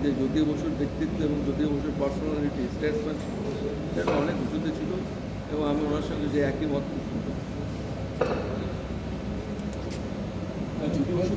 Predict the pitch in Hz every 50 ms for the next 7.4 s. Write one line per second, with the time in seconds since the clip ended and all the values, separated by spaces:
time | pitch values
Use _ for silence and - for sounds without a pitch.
0 | - - - 170 175 180 196 196 202 202 - 185 185 175 170 165 156 147 139 -
1 | - - - 127 135 135 131 120 113 - 139 139 - 165 165 - - 185 185 180
2 | - 160 160 156 - - - 117 110 - - 131 - - - - - - - -
3 | - - - - - 143 156 165 165 196 180 165 147 135 - - - 123 127 -
4 | - 180 170 165 185 190 180 175 160 - - 180 180 180 139 143 151 170 180 175
5 | 175 160 165 180 180 175 175 185 175 - 180 170 147 - 156 - - 143 143 147
6 | 147 151 156 139 143 139 139 131 - - 139 139 131 131 127 131 135 135 135 139
7 | 131 135 131 127 139 135 135